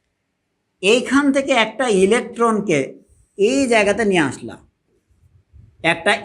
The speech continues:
ইলেকট্রনকে এই জায়গা থেকে এই জায়গাতে নিয়ে আসলাম, এই এক ভোল্ট বিভব পার্থক্যের মধ্যে দিয়ে তাকে সরিয়ে নিয়ে গেলাম। তাহলে একটা কাজ করা লাগবে। এখন এই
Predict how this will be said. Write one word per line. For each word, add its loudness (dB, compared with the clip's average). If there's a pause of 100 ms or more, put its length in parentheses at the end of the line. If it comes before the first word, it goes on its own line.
ইলেকট্রনকে -2 (160)
এই 4
জায়গা 2
থেকে -2 (100)
এই 2
জায়গাতে 0
নিয়ে -2
আসলাম, -8
এই -4 (220)
এক 0 (100)
ভোল্ট 2
বিভব 4 (120)
পার্থক্যের -4
মধ্যে -2
দিয়ে 0
তাকে 0 (1040)
সরিয়ে 0
নিয়ে -6
গেলাম। -14 (2000)
তাহলে 0 (100)
একটা -8 (120)
কাজ 0 (120)
করা 0
লাগবে। -4 (840)
এখন -6 (160)
এই 4